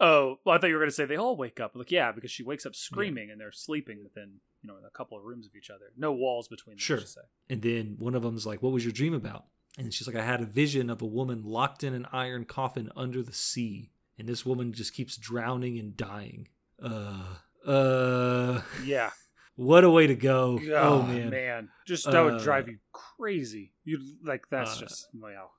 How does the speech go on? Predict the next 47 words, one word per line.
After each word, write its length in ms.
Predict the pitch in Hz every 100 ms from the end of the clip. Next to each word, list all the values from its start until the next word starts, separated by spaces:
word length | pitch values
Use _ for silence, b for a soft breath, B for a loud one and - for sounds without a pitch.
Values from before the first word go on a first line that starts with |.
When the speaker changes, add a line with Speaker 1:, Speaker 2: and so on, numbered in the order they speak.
| - B B B _
Speaker 2:
So 520 | - 147 131 120 120 -
her 180 | 135 160
name 240 | 165 165
was 220 | 147 110
Quim. 600 | - - 226 220 113 101 98 _ _ _
Apparently 460 | 123 139 139 143 131
she 200 | - 143
was 240 | 131 117
the 120 | 131
first 400 | 117 147 147 -
immortal 600 | 143 127 143 147 170 175 -
Andy 360 | 139 147 135
ever 220 | 123 139 175
found. 420 | - 117 113 - _ _
Speaker 1:
Mm-hmm. 260 | 117 107 113 - _ -
Speaker 2:
Quim, 640 | - 180 202 220 180 143
when 180 | 143 151
she, 140 | -
when 160 | - 139
Andy 280 | 151 190 147
found 400 | - 175 175 135
her, 360 | 113 101 110 - _
they 160 | 139 131
had, 280 | 131 117 110 _ _
Quinn 160 | - 165
had 120 | 156
been 120 | 139
alone 380 | 135 131 139 135
for 140 | 131
so 240 | 113 - 131
long 440 | 120 117 120 123
that 120 | 107 -
she 160 | -
had 240 | 113 104 -
given 320 | 127 120 110
up 200 | 110 -
on 180 | - -
life. 420 | 110 113 110 _ _
I, 200 | 156 165 -
I 60 |
guess 240 | 156 214 -
what 120 | 196
we, 140 | 175
we 280 | 143 139 139
learn 520 | 123 127 165 175 156
is 180 | 127 101
that 340 | 120 117 117